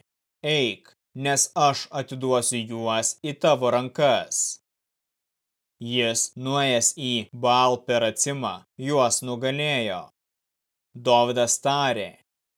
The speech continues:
„Dievas nušlavė mano priešus mano rankomis, kaip vanduo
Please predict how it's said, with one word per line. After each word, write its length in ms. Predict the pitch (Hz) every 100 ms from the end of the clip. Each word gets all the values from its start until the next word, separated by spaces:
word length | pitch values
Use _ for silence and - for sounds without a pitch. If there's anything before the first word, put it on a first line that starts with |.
| -
„Dievas 560 | 127 131 123 120 117 127
nušlavė 560 | 131 143 - 135 127
mano 300 | 123 123 117
priešus 800 | - 120 113 127 131 - 87 -
mano 380 | 123 127 127 120
rankomis, 880 | 113 127 151 151 127 107 85 - - -
kaip 260 | 127 127 -
vanduo 640 | 131 135 143 151 160 151